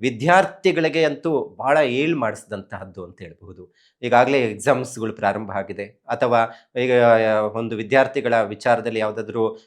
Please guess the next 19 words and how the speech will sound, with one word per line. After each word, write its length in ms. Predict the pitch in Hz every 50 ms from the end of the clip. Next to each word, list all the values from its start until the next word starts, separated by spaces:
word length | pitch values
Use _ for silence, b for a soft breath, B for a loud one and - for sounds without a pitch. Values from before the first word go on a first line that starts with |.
| B _ _
ಕೆಲವೊಂದೆಲ್ಲ 720 | - 127 127 120 120 120 117 120 113 117 120 120 113 107 95
ಹೈಯರ್ 500 | 95 92 101 110 101 101 117 131 127 127
ಎಜುಕೇಷನ್ 540 | 117 110 123 120 135 123 - 135 110 110
ಮಾಡೋದಕ್ಕೆ 720 | 107 104 104 107 107 104 104 - - 110 104 101 95 92 -
ಪ್ರಯತ್ನ 320 | - 113 113 117 113 113 113
ಮಾಡ್ತಾ 320 | 101 98 98 95 - 101
ಇದ್ದೀರಾ, 340 | 95 92 92 101 98 104 101
ವಿದೇಶಕ್ಕೆ 540 | 98 107 110 143 147 147 - - - - 120
ಹೋಗಿ 320 | 117 - 117 113 107 107 B B B B -
ಓದ್ಬೇಕು 520 | 120 135 147 143 - 143 127 - - 123
ಅನ್ನೋಂಥ 260 | 110 101 107 101 -
ಪ್ರಯತ್ನದಲ್ಲಿ 640 | 92 - 98 98 95 95 - 104 98 95 92 92 95
ಇರುವಂಥವ್ರಿಗಂತೂ 920 | 92 92 87 92 - - 92 92 95 90 101 98 - 180 202 208 - _ _ _ _ -
ನೀವೇನಾದ್ರೂ 500 | 113 113 107 113 117 117 113 107 120 104
ಪ್ರಯತ್ನ 360 | - - 151 196 202 - 151
ಮಾಡಿದ್ರೆ 400 | 123 104 98 95 95 104 107 104
ಹೆಚ್ಚು 380 | - 110 117 123 - - 135 104
ಅನುಕೂಲ 360 | 117 160 202 196 - 196 147
ಆಗುವಂಥ 460 | 113 107 92 85 92 90 90 -